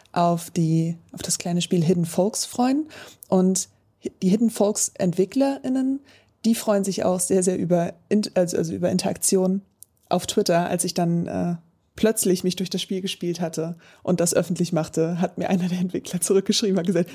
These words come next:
"Du hast doch die Hälfte noch gar nicht, <laughs> noch gar nicht entdeckt."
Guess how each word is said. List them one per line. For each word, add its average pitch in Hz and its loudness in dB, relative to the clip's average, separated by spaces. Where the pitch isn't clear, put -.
"Du 240 2
hast 403 2
doch 359 4
die 311 4
Hälfte 320 2
noch 294 4
gar 302 4
nicht, - 0
<laughs> - -16
noch - -8
gar 294 -2
nicht - -4
entdeckt." - -6